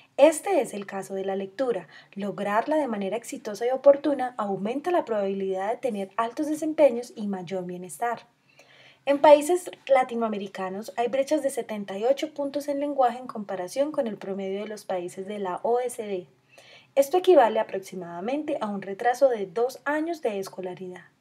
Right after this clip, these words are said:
El proceso de lectura no es un proceso natural, se requiere técnica para lograrlo,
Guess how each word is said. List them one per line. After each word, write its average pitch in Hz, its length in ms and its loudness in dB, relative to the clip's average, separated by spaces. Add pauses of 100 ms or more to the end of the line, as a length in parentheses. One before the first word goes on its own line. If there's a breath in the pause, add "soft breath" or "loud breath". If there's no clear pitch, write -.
(1300 soft breath)
El 285 160 4
proceso 302 340 2
de 403 120 10
lectura 220 520 2
no 226 380 0
es 359 240 0
un 233 80 -6
proceso 196 380 -10
natural, 196 580 -4 (240 loud breath)
se - 180 -10
requiere 185 380 -6
técnica 294 580 0
para 196 180 -2
lograrlo, 175 600 -4